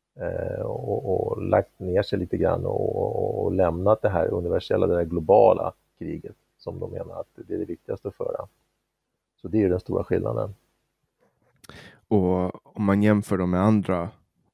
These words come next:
Speaker 2: o-, or-, or-, organisationer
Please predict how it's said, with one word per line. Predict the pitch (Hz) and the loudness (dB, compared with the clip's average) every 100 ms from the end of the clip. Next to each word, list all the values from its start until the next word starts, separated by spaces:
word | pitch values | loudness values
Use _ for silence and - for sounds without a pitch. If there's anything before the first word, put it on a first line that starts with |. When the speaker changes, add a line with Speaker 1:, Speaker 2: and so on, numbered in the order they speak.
| _ _ _ | _ _ _
Speaker 2:
o-, | - 170 50 - - | -6 -4 -4 -10 -12
or-, | - - 98 90 | -8 2 2 2
or-, | - 87 69 | 0 2 4
organisationer | 98 95 98 104 98 - 104 104 92 87 82 | 4 4 2 2 0 0 2 2 2 -2 -2